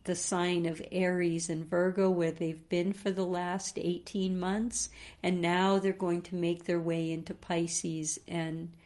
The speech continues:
and Virgo, respectively. Sorry, I said Ketu is in Virgo, but Ketu's moving from Libra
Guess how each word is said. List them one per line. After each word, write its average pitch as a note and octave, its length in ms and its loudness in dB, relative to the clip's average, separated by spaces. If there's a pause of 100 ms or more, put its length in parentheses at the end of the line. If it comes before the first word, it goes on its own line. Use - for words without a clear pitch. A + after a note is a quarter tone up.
(280)
and E3+ 180 0
Virgo, E3 440 0
respectively. E3 840 -4
Sorry, E3 460 0
I E3+ 60 -4
said D#3 420 -4
Ketu D#3 460 -2
is D#3+ 100 -4
in D#3+ 160 -4
Virgo, D#3+ 340 -4
but - 220 -8
Ketu's E3 420 -2
moving D#3+ 320 -2
from D#3+ 300 -6
Libra E3+ 540 0